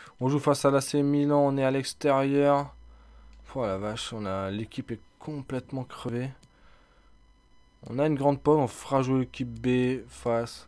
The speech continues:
euh, tout dépend du résultat. Allez, là on va pas se prendre la tête les gars. Demi de finale face au Milan A C, ça va être très, très compliqué. L'équipe est complètement claquée. C'est la fin de la saison.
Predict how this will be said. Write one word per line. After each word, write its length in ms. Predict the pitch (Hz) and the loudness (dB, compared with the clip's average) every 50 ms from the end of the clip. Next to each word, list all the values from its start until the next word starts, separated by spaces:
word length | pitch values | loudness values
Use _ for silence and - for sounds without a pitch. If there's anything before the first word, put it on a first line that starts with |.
| - 120 | -12 -8
euh, 120 | 117 113 | -6 -6
tout 140 | 110 - - | -6 -6 -2
dépend 260 | 123 123 117 - 123 | -2 -2 0 0 -2
du 80 | 120 120 | 0 0
résultat. 580 | 113 110 104 107 107 104 - 113 113 113 - - - - - - - - - - - - - - - - - 117 | 0 -2 -2 -6 -8 -2 2 4 4 4 2 -2 -16 -20 -20 -20 -20 -20 -20 -20 -20 -20 -20 -20 -20 -10 2 4
Allez, 280 | 120 120 120 113 104 92 - - - | 6 6 6 4 0 -4 -10 -6 0
là 100 | 110 113 | 2 4
on 40 | 113 | 4
va 80 | 110 | 4
pas 140 | 95 127 120 | 2 0 -2
se 60 | - | 0
prendre 160 | - 123 120 | -2 -2 2
la 120 | 117 113 107 | 2 2 2
tête 280 | - - 123 123 - | 4 2 2 2 2
les 120 | - 113 113 | -2 -2 2
gars. 280 | 113 113 113 117 120 - - - _ _ _ _ - - _ _ _ - _ - - - - - - _ _ - | 4 4 4 4 2 -2 -8 -20 _ _ _ _ -20 -20 _ _ _ -20 _ -20 -20 -20 -20 -20 -20 _ _ -8
Demi 520 | 113 120 127 135 139 139 139 139 143 - - - | -2 0 2 2 2 2 2 2 0 -2 -6 -10
de 120 | 127 123 123 | -6 -6 -6
finale 400 | - - 139 131 127 127 127 117 | -4 -2 2 4 4 4 4 2
face 400 | - - 131 131 123 - - - - | 2 4 4 4 4 0 -10 -10 -6
au 120 | 143 131 | -4 -2
Milan 300 | 127 127 127 127 127 123 | 0 0 2 4 4 4
A 100 | 120 120 117 | 4 4 2
C, 420 | - - - 131 131 131 131 127 | 0 -2 0 2 4 4 4 2
ça 160 | 127 - 113 | 0 -2 -4
va 40 | 110 | -4
être 140 | 107 - _ | -4 -6 _
très, 280 | - - - 123 123 117 | -10 -4 -2 -2 -2 -2
très 160 | - - 120 | -4 -12 -12
compliqué. 580 | - - 110 - 117 110 104 - - 113 117 - _ - - - - - - _ _ _ | -10 -12 -12 -10 -10 -12 -8 -8 -8 -8 -8 -10 _ -20 -20 -20 -20 -20 -20 _ _ _
L'équipe 360 | - 117 110 - - 123 - - | -8 -8 -6 -6 -6 -6 -6 -8
est 60 | 98 | -10
complètement 460 | - - 120 110 123 117 - - 120 | -6 -6 -4 -2 -4 -4 -4 -6 -8
claquée. 560 | - - 120 113 107 - 113 113 113 117 - - - - - - - - - - _ _ _ _ _ - - - - - - - - - - - - - - - - | -4 -4 -4 -4 -2 -2 -2 0 0 -2 -4 -8 -20 -20 -20 -20 -20 -20 -20 -20 _ _ _ _ _ -20 -20 -20 -20 -20 -20 -20 -20 -20 -20 -20 -20 -20 -20 -20 -18
C'est 120 | - - 110 | -6 -2 2
la 140 | 110 110 | 2 2
fin 240 | - - - 117 117 | 0 2 0 2 2
de 100 | 113 113 | 2 2
la 160 | 113 113 110 | 4 2 2
saison. 520 | 104 - - - 117 113 117 117 117 127 | 2 -2 -4 -4 -2 0 0 0 0 -2